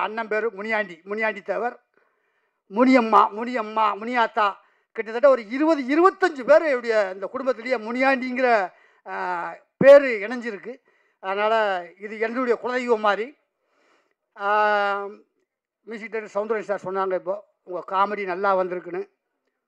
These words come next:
ஒரு சின்ன, ஆ, வருத்தம் தான். ஏன்னா என்னுடைய, என்னுடைய ஆதங்கம் தானே. ஹலோ சார்,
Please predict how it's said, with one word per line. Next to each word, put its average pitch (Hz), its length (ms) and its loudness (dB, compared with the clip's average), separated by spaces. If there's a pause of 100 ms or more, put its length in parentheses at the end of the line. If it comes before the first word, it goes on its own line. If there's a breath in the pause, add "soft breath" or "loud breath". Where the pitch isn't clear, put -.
(220)
ஒரு 202 160 -16
சின்ன, 220 320 -14 (600)
ஆ, 165 220 -18
வருத்தம் 277 460 6
தான். 247 140 -4 (1400)
ஏன்னா 185 500 -6 (140)
என்னுடைய, 330 400 0
என்னுடைய 302 280 0
ஆதங்கம் 214 140 -8
தானே. 165 200 -16
ஹலோ 151 100 -20
சார், 147 180 -20